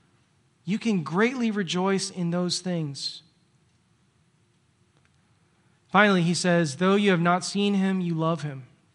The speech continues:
Even though you do not see him now, you believe in him and are filled with inexpressible and glorious joy, for you are receiving the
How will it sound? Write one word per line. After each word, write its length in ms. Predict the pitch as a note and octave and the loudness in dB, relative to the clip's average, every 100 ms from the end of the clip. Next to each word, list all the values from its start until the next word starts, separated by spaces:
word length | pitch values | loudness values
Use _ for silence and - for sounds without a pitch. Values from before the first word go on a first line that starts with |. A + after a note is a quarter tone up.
| _ _ _ _ _ _ _ - - | _ _ _ _ _ _ _ -20 -8
Even 280 | D#3 E3 E3+ | -4 -2 0
though 120 | E3+ | -2
you 140 | E3 | -2
do 240 | D3+ C#3+ F3+ | -4 -2 -2
not 220 | F#3 F3+ | -2 -4
see 180 | - F3 | -6 -6
him 180 | D#3+ D#3+ | -4 -2
now, 260 | E3 D#3+ | -2 -2
you 180 | D#3 D3+ | -2 -6
believe 480 | C#3 D3+ D3 G#3 A3 | -6 -4 -2 -4 -4
in 100 | F3 | -4
him 260 | D#3 D3 D#3 | -4 -6 -8
and 100 | D#3+ | -8
are 140 | D3 | -8
filled 680 | C#3+ - - A3 G3 D#3+ B2+ - - - - _ | -10 -14 -2 0 2 0 -2 -12 -20 -20 -20 _
with 180 | D3+ - | -8 -4
inexpressible 960 | G3+ G#3+ G3+ - G3 F#3 - E3+ E3 | -4 -2 -4 -6 -4 -4 -4 -4 -4
and 200 | E3 D3 | -6 -8
glorious 480 | C3 D3 F3 F3+ E3+ | -6 -4 -2 -2 -4
joy, 500 | - D#3 D3 C#3+ C#3 - - - _ - | -6 -8 -6 -6 -8 -12 -20 -20 _ -6
for 120 | D#3+ | -4
you 160 | D#3 E3 | 0 0
are 100 | D#3+ | 0
receiving 600 | D#3 - F#3 G3 F#3+ | -2 -2 0 0 2
the 120 | E3 | 0